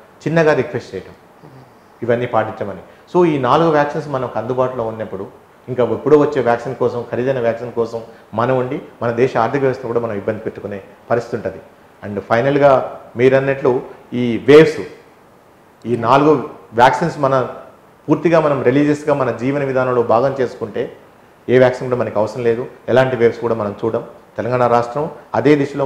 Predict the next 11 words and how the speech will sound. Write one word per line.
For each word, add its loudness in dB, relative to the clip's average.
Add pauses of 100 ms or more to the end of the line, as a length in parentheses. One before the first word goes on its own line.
మనం -4
ముందుకెళ్తుంది, -4 (100)
తెలంగాణ -2 (100)
రాష్ట్ర -2
ప్రభుత్వం -2
వెళ్తుంది. -10 (280)
ప్రజలను 4
కూడా 8
ఆ 6
విధంగా 2
సమాయత్తం -2